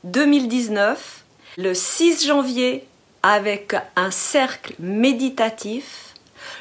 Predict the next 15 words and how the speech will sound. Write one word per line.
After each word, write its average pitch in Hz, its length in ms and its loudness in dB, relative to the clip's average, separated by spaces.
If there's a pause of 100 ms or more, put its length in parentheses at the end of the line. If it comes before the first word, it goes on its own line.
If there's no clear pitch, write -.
le 214 280 4
neuf 247 440 4
janvier 247 640 0 (220)
avec 208 460 2
une 208 200 -2
masterclass 214 1040 0 (180)
en 277 140 6
direct 220 680 -2 (360)
sur 226 640 0 (260)
votre 196 400 -4
vibration 214 960 0 (220)
personnelle 220 680 0 (260)
numérologique 226 1080 4
en 190 200 -2
lien 214 540 2